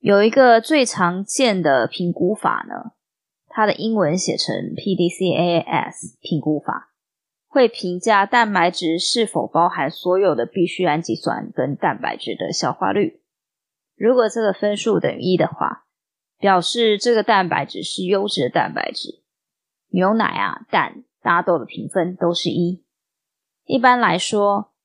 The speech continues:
动物性的蛋白质会比植物性的蛋白质评分高一点。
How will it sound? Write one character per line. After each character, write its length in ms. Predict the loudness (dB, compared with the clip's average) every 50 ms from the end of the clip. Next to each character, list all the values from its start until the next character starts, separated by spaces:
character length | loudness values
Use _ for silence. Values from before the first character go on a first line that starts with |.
| _ 0
动 240 | 4 4 4 4 2
物 60 | 0
性 180 | 0 0 0
的 80 | 0 2
蛋 240 | 4 4 2 2 2
白 180 | 2 2 2
质 300 | 2 0 -2 0 -2 -2
会 220 | 0 2 2 2 2
比 180 | 0 -2 -6
植 220 | -4 -6 -2 0 2
物 120 | 2 2
性 200 | 0 0 0 0
的 40 | 0
蛋 200 | 0 0 0 0
白 120 | 0 -2
质 240 | -2 -2 -4 -8 -8
评 200 | -4 -4 -4 -2
分 180 | 0 -2 -2 0
高 240 | 0 0 0 0 -2
一 60 | -4
点。 240 | -4 -8 -10 -10